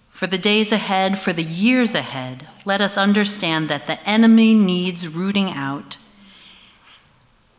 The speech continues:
is as much in us as it is outside of us.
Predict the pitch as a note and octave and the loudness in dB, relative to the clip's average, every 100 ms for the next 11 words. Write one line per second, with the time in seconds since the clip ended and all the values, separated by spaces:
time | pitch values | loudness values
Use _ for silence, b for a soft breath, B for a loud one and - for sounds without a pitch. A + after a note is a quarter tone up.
0 | _ F#3+ F#3+ F3+ F3+ F#3+ G3 - - - | _ -4 -2 -2 0 0 0 0 -2 -4
1 | - - - B3 A3+ - C#3+ C#3 - - | -18 -8 0 4 4 2 -4 -6 -10 -12
2 | - - _ _ - E3+ F3+ F3+ - D#3+ | -14 -18 _ _ -8 -4 -2 -4 -4 -4
3 | D#3 D#3 - - _ D#3+ D3+ - - E3 | -4 -8 -12 -14 _ -4 -4 -4 -4 -2
4 | D3 C3+ - - - - - | -2 -4 -8 -12 -12 -14 -16